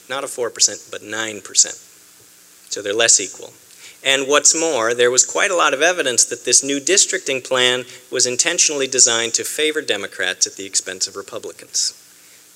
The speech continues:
Remember that mention of partisan gerrymandering?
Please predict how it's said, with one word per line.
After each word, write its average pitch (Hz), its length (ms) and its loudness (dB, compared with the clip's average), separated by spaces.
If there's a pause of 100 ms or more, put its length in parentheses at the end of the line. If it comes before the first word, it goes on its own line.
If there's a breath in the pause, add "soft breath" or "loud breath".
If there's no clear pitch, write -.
Remember 117 240 -6
that 101 200 -4 (400)
mention 110 400 -8
of - 260 -18
partisan 104 360 -2
gerrymandering? 101 720 -10